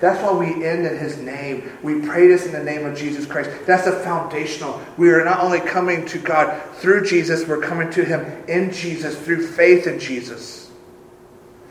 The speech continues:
That's why all of our prayers find their yes and amen in Jesus Christ.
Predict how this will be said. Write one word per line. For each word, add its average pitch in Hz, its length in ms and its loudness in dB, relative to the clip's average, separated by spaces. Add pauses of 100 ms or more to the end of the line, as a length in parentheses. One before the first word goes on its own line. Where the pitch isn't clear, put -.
(220)
That's 185 220 2
why 196 160 8
all 185 220 8
of 190 60 6
our 180 200 6
prayers 185 340 2
find 160 300 -2
their 160 240 0
yes 170 240 -4
and 156 100 -8
amen 160 840 -4
in 135 160 -8
Jesus 135 400 -8
Christ. - 600 -12